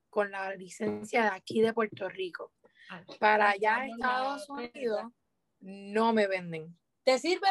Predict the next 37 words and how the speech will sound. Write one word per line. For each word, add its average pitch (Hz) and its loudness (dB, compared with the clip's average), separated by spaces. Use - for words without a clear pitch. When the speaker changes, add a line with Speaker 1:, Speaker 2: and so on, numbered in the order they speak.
Speaker 3:
para 277 4
limpiarte, 277 -2
ya 247 0
tú 254 -10
sabes 233 -4
qué. 175 -6
Speaker 2:
Sí, 196 -8
sí, 202 -4
sí. 214 2
Speaker 1:
No. 254 4
Speaker 2:
Siete. 208 -2
Speaker 1:
No 262 4
deja, 220 0
no 208 0
deja, 277 2
Speaker 3:
No 311 0
permite. 320 -2
Speaker 1:
simplemente 233 -2
no 190 -6
permite. 185 -4
Speaker 2:
Fíjate. 196 -2
Speaker 3:
Puerto 262 6
Rico 269 2
acepta 311 0
todos 262 2
los 277 -2
estados, 202 -2
no 180 -6
importa 233 2
el 254 -2
Speaker 2:
A 294 2
mí 302 2
me 285 4
Speaker 3:
estado 269 2
que 269 0
tú 247 2
Speaker 2:
aceptaron. 233 2